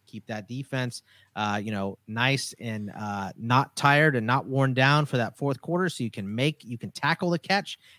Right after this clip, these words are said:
and all that stuff. Texas has to pray, play like pros on defense to beat Oklahoma here. I think they can do it, but, um,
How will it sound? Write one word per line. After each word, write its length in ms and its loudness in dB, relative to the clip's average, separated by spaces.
and 80 0
all 100 4
that 140 0
stuff. 260 2
Texas 320 0
has 200 4
to 80 -2
pray, 300 2
play 220 4
like 240 2
pros 540 -2
on 180 -2
defense 440 -6
to 60 -14
beat 220 -6
Oklahoma 520 -2
here. 300 -4
I 120 2
think 200 0
they 120 2
can 160 -2
do 200 4
it, 160 -2
but, 360 -4
um, 420 -6